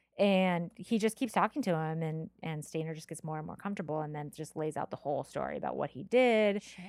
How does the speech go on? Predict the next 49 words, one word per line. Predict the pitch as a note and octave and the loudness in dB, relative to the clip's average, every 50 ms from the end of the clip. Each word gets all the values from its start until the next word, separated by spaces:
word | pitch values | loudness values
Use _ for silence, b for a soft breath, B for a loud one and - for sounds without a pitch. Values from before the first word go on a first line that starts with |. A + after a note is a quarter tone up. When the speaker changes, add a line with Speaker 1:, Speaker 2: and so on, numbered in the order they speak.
| - - _ | -18 -20 _
Speaker 1:
He | - - A#3+ A3 G#3+ | -6 0 4 6 6
ends | G3+ G3 F#3 F#3+ | 6 6 6 6
up, | F3+ D#3+ E3+ - _ _ _ - | 4 4 2 0 _ _ _ 0
like, | F3+ E3 D#3+ - - _ _ _ _ _ _ _ _ _ _ _ _ _ _ _ | 0 2 0 -2 -6 _ _ _ _ _ _ _ _ _ _ _ _ _ _ _
he | A#3+ B3 | 4 4
ends | A#3+ G#3+ | 4 4
up | G#3 - - | 2 0 -4
taking | - - - - A3+ A3 - B3 A#3+ A#3 A#3 | -10 -6 0 2 2 2 2 2 2 4 4
them | A#3 A#3 A#3 A3+ A3+ A3+ A3+ G#3+ - _ | 4 4 4 2 2 2 0 -2 -4 _
to | - - G#3+ - - | -2 0 0 4 6
all | - F#3 F#3+ | 6 6 6
the | F3+ F3 | 4 2
places | - G3 F#3 - - F3 F3 | -2 -2 -2 -2 -4 -6 -6
where | F3 | -6
he | D#3 - E3+ D3+ | -6 -6 -6 -4
dumped | - E3 D3+ D3+ C#3+ - - - | -2 -2 -2 -2 -4 -8 0 2
evidence, | G#3+ B3+ A#3 A3 A#3 A3+ A3+ A3 A3 G#3+ G#3+ - - b b b b b b b b _ _ | 4 4 4 4 2 2 4 4 2 2 0 -2 -6 b b b b b b b b _ _
showing | _ - - - B3+ A3+ A3+ A#3 G#3+ | _ -10 2 6 6 8 8 8 6
them | G3+ F#3 | 4 4
all | E3 D#3 | 4 2
the | D#3 C3+ | 4 6
evidence. | F#3 G3+ A3 A3 G3+ | 6 6 6 4 2
They | F3+ E3 | 2 0
went | D#3+ D3+ - | 0 -2 -2
to, | E3 | -4
like, | D3+ C#3+ D#3 - | -4 -4 -4 -2
Joey's | - F#3 F3+ F3 D#3+ D3+ - | 0 2 2 2 2 -2 -4
house, | - - A3 G#3+ G#3 G3+ G3 G3 F#3+ - | -4 0 2 4 4 4 4 2 0 -2
and | - D#3+ | -4 -4
he | D#3+ D#3+ | -2 -2
walked | D3+ D3+ D#3 D3+ B3+ D4 | 0 0 2 0 0 0
them | F3 E3 - | -2 -4 -2
Speaker 2:
No. | E3+ | -2
Speaker 1:
through, | F3 F#3+ F#3 F3+ F3 E3+ E3+ | 0 2 2 4 4 2 2
like, | - C#3+ D3+ D3+ - | 0 -2 -2 -2 -2
where | E3 D#3 D3+ | -2 -2 -2
he, | D3+ D#3+ - - - _ _ | -2 -4 -6 -10 -14 _ _
he | - D3+ D3 | -12 -12 -2
duct | C3+ - A3 A#3+ - | 2 4 4 4 4
taped, | - - A3 G#3+ - G3 | 0 0 0 0 2 2
like, | G3 F3 D#3+ - - | 2 2 2 4 6
all | G3+ G#3 G#3 G3+ G3+ | 8 8 8 8 6
of | F#3+ E3+ | 4 4
these | E3+ F3 D#3+ - | 2 -2 -2 -4
different | - E3+ - D#3 D#3 | -6 -8 -8 -8 -8
things | C#3+ D3+ D#3+ D#3+ C#3 | -6 -6 -8 -8 -8
and, | D3 D3+ D3+ - _ _ _ - | -8 -10 -10 -12 _ _ _ -8
and | E3 D#3+ D#3 | -8 -6 -4
just | - E3+ D#3 | -6 -6 -6